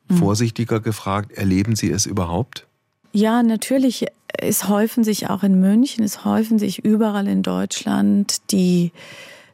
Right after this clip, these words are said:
Speaker 1: Beschwerden, die Wahrnehmungen von Antisemitismus.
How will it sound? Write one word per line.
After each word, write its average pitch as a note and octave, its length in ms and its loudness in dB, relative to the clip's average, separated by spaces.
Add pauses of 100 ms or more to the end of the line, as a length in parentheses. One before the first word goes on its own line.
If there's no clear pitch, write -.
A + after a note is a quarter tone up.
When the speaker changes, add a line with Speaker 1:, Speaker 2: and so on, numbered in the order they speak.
Speaker 1:
Beschwerden, A#3+ 840 2 (120)
die F3 180 -2
Wahrnehmungen B3 720 2
von B3 220 0
Antisemitismus. A3 1200 0